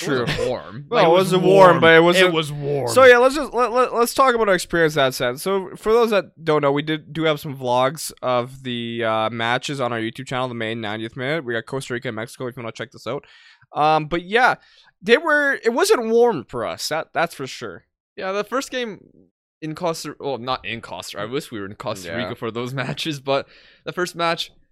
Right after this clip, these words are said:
Speaker 1: uh, against Costa Rica was, like, you know, minus one-ish.
Speaker 2: Yeah, around there.
Speaker 1: No, no
Speaker 2: Those
Speaker 1: snow at the,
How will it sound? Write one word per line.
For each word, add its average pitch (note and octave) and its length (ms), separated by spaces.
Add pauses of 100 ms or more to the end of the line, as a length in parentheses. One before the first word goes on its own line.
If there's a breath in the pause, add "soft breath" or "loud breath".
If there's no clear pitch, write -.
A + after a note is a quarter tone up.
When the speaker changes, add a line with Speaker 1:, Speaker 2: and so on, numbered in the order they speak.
(160)
Speaker 1:
uh, B2+ 160
against D3 360
Costa C#3+ 380
Rica B2+ 280
was, A2+ 140
like, A2 200 (720)
you - 60
know, F2+ 60
minus A2+ 400
one-ish. B2+ 1000 (120)
Speaker 2:
Yeah, G3+ 240
around E3+ 320
there. F3 340
Speaker 1:
No, C3+ 160
no C#3 100
Speaker 2:
Those C#3 260
Speaker 1:
snow C#3+ 240
at D#3 120
the, C3+ 200